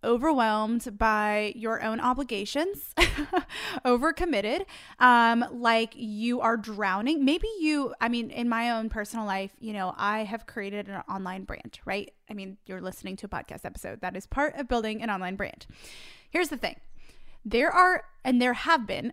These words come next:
several things that I have created or built that I thought would be so awesome that I was like, "This is it. This is the thing," right? And I'm super pu-,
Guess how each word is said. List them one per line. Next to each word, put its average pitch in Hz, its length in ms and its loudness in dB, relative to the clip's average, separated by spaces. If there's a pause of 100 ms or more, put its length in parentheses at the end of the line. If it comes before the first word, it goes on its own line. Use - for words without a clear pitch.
(120)
several 320 680 0
things 208 600 -4
that 208 220 0
I 208 80 2
have 220 180 -6
created 277 540 2
or 254 160 2
built 185 500 0
that 226 240 0
I 220 140 2
thought 233 300 2
would 240 160 -2
be 208 160 -4
so - 540 -2
awesome 185 600 0
that 233 160 2
I 214 60 0
was 202 160 -6
like, - 140 -8 (220)
"This 240 220 4
is 233 140 0
it. 170 160 -6 (160)
This 220 220 -2
is 240 220 -2
the 269 100 8
thing," 196 500 4
right? 202 320 2 (300)
And 233 120 0
I'm 226 200 -2
super - 420 0
pu-, 285 220 0